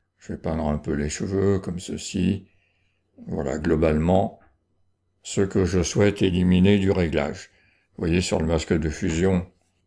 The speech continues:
on voit le résultat. Et là, je vais appliquer le réglage, qui va donc impacter uniquement l'arrière-plan. Je vais monter la luminosité, mettre un peu de contraste pour rendre ce fond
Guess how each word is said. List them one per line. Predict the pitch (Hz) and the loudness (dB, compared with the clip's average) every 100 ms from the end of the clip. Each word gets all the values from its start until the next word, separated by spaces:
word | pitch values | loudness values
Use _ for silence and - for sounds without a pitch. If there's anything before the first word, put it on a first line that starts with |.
| _ | _
on | - 90 | -2 0
voit | 87 85 | 2 2
le | |
résultat. | 82 80 85 82 107 120 165 196 _ _ _ _ _ _ - | 0 -2 -2 -2 2 2 2 -2 _ _ _ _ _ _ -4
Et | 90 | 0
là, | 92 131 | 2 2
je | 131 | 2
vais | |
appliquer | 92 - 90 - | -2 -2 -8 -4
le | 73 | -4
réglage, | 76 69 76 85 131 135 - _ _ _ _ _ - | -4 -2 0 2 2 -2 -14 _ _ _ _ _ -8
qui | 165 | -4
va | 107 90 | 0 2
donc | 80 92 98 - - | 4 2 2 -2 -4
impacter | 95 92 80 73 - 95 95 123 - _ _ _ _ | 0 0 0 -4 -2 2 4 2 -2 _ _ _ _
uniquement | - 92 85 - 85 95 | -2 2 2 0 0 2
l'arrière-plan. | 98 90 85 82 - - - _ _ _ _ _ _ _ | 4 2 0 -4 -6 -10 -10 _ _ _ _ _ _ _
Je | - - | -14 -10
vais | |
monter | 71 78 76 - 85 82 | -6 -4 -6 0 2 2
la | 76 | 2
luminosité, | 76 78 78 78 76 87 85 - 101 101 107 113 _ _ _ _ _ _ _ _ | 2 0 0 0 0 -2 -2 2 4 6 4 0 _ _ _ _ _ _ _ _
mettre | 82 80 80 - | -4 -2 -2 -2
un | 78 | -2
peu | 76 87 | -2 -4
de | - | -2
contraste | 92 87 - 92 101 - - _ _ _ _ _ | -2 -2 2 2 2 -2 -14 _ _ _ _ _
pour | - 87 | -2 0
rendre | 90 90 82 80 | 2 2 0 -2
ce | - 80 | -2 -4
fond | - - 87 82 | -4 -2 -2 -2